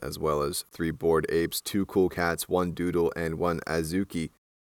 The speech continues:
Retrieve Alpha was paid out two hundred fifty thousand dollars for their white hat work for Coinbase merely weeks ago. In a blog post, Coinbase said that the problem was a bug with the new trading feature and limited beta availability. An exploiter using two accounts could manually modify their A P Is connected to the exchange to sell a certain amount in one asset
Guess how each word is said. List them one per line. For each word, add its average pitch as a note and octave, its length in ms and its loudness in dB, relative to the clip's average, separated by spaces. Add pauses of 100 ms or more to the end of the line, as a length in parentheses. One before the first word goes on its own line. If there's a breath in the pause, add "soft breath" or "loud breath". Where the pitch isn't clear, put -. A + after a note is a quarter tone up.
(280)
Retrieve G2+ 320 6
Alpha F#2 260 6
was E2+ 160 4
paid F#2 220 6
out E2 220 6
two - 80 -6
hundred F2 180 -2
fifty F2 200 -6
thousand D#2+ 380 2
dollars D#2+ 280 2
for - 80 -8
their D#2 140 2
white D#2+ 240 2
hat E2 260 -2
work E2 180 2
for E2 120 -8
Coinbase E2+ 680 2
merely F2 260 2
weeks G2 360 -2
ago. F#2 400 6 (160)
In E2 80 -2
a D#2+ 40 0
blog E2 360 2
post, D#2+ 400 0
Coinbase E2+ 460 2
said F2 160 2
that D#2+ 120 -6
the D#2 80 -2
problem F#2 400 2
was E2 140 -2
a D#2 60 2
bug F2 300 2
with D#2+ 120 -4
the F2 80 -4
new E2+ 100 0
trading F2 340 0
feature F2 460 -2
and E2+ 200 -2
limited E2+ 400 -2 (120)
beta F2 400 4
availability. E2+ 720 2 (180)
An F#2 140 2
exploiter G2 500 4
using D#2+ 320 -2
two E2+ 180 -4
accounts E2 380 -2
could E2+ 180 -6
manually E2 300 0
modify D#2+ 480 2
their D#2+ 160 2
A E2 140 2
P E2+ 220 -2
Is E2 280 2
connected D#2+ 380 -4
to - 80 -10
the D#2+ 100 -2
exchange E2 560 -2
to - 80 -10
sell E2 220 2
a D#2 80 2
certain F2 320 2
amount E2+ 320 0
in D#2+ 100 -2
one F2 240 2
asset F2 480 0